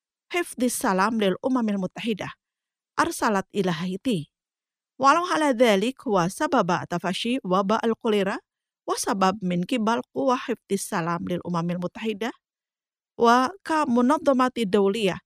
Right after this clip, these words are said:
ينبغي للأمم المتحدة أن تغسل يدها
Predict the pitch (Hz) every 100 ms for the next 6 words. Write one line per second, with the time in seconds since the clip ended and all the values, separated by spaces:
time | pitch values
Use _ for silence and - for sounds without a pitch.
0 | _ _ _ 202 254 269 254 208 226 208
1 | 196 233 214 196 180 165 - 185 202 220
2 | 240 - _ - 233 226 208 196 _ _
3 | _ 226 247 208 226 - 294 214 160 -
4 | _ _ _ _ _ 185 180 220 185 220
5 | - 180 175